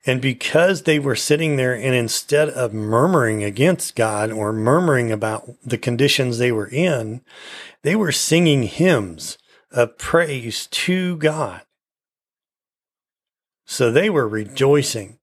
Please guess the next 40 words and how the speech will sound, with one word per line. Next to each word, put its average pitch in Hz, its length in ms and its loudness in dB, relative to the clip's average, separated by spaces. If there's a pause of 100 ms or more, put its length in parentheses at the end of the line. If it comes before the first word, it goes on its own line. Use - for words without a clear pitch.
(120)
in 127 180 0
the 117 80 2
Lord, 107 440 -2
and 120 120 -2
they 117 100 -2
were 104 140 -8
singing 160 520 2
to 160 180 0
him, 147 340 0
and 123 160 0
the 113 80 2
prisoners 156 640 -2
were 107 140 -6
listening. 117 460 -2 (1500)
This 123 200 -2
is 143 100 -2
that 165 220 0
fire 175 300 2
I'm 127 120 0
talking 175 360 -2
about, 135 280 -4
folks. 123 440 -6
You 139 60 -10
got 156 200 -4
that 127 220 0
fire 160 500 0
that's 113 220 -10
so 190 420 0
intense 175 520 -2
inside 147 420 0
of 143 60 -2
you, 120 180 -4
the 101 120 -4
people 156 320 -2
around 143 300 0
you 120 80 -6
can't 143 220 -2
help - 420 -2 (120)
but 117 140 -4
notice. 131 640 -4